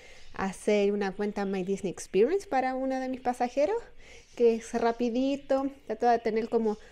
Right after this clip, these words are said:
un día de trabajo muy <laughs> relajado el sábado. Y el domingo sí me lo tomo libre. Y mañana tocan votaciones acá.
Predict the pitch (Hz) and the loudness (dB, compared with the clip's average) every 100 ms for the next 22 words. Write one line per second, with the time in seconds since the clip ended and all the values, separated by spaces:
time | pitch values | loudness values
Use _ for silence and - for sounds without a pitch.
0 | - - 220 226 226 226 220 208 202 - | -20 -6 0 4 6 6 4 2 0 0
1 | 208 214 254 311 311 233 214 208 196 359 | 0 2 2 4 4 4 2 2 2 2
2 | 277 240 220 - 202 202 220 311 - - | 6 6 6 0 0 0 0 -2 -6 -14
3 | - - - - - - - 240 220 247 | -20 -20 -20 -20 -20 -2 4 6 6 6
4 | 311 359 349 302 277 285 269 269 208 180 | 6 4 4 2 4 4 4 4 4 4
5 | 226 - 226 208 247 285 285 262 262 226 | 2 4 2 4 4 2 2 2 4 2
6 | 220 269 262 262 269 269 269 - 226 214 | 2 2 2 0 0 0 -2 -4 -4 -4